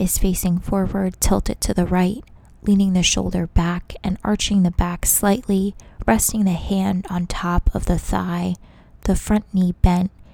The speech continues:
and the toe pointed with the back leg straight. They stand on a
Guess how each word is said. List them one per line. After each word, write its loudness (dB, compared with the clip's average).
and 2
the 0
toe 2
pointed 2
with 0
the -2
back -2
leg -2
straight. 0
They 2
stand 4
on 4
a 0